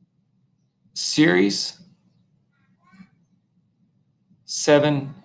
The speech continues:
and nine ohms. Now, if you look over here, it says, "Look at the circuit diagram. R one, seven ohms, R two, nine ohms,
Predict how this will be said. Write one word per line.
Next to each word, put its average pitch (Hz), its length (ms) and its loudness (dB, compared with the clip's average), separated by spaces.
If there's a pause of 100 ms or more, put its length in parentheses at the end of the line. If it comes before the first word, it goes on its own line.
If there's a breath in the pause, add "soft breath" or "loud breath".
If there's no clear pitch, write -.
(200)
and 131 180 -2
nine 127 520 0 (420)
ohms. 117 640 -2 (1200 soft breath)
Now, 127 180 2
if 123 100 0
you 127 80 2
look 143 240 4
over 135 200 4
here, 143 720 2 (460)
it - 80 -16
says, 120 220 -4
"Look 147 240 0
at 143 100 -2
the 135 100 -4
circuit 143 420 -2
diagram. 127 720 0 (580)
R 131 300 4
one, 139 520 0
seven 123 440 -2
ohms, 120 600 -4
R 123 280 2
two, 123 560 0
nine 127 380 2
ohms, 113 520 -4